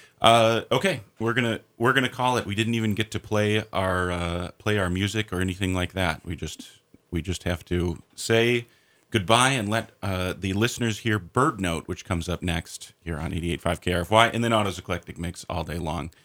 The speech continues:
after that. Thank you for listening to the Community Character Hour, uh, with Hannah Combs and Heather Upton, and from the Bonner County Historical Society and Museum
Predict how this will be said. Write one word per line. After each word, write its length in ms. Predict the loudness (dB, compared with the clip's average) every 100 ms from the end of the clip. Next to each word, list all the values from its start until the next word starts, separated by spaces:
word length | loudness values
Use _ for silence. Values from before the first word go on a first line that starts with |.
| _ _ -2
after 280 | 0 0 0
that. 280 | 2 0 -4 _ _ _
Thank 300 | 2 2 2
you 60 | 0
for 120 | 2
listening 320 | 2 2 -2
to 80 | -2
the 120 | -2
Community 460 | -2 0 2 0 -2
Character 440 | -2 0 0 0
Hour, 340 | 0 0 -2 -6 _
uh, 180 | -6 -4
with 300 | -2 -4 -8 _ _ _ -4
Hannah 200 | 0 0
Combs 360 | -2 -2 -2 -4
and 120 | -10
Heather 260 | -8 -6 -4
Upton, 480 | -4 -2 -4 -4 -10 _
and 500 | -4 -2 -2 -2 -4 -12 _
from 180 | -4 -2
the 280 | -2 -4 -8 _ _ _
Bonner 180 | 6 6
County 220 | 6 2
Historical 500 | 0 -4 -4 -4 -2
Society 400 | -6 -4 -2 -2
and 100 | -2
Museum 380 | -2 0 2 2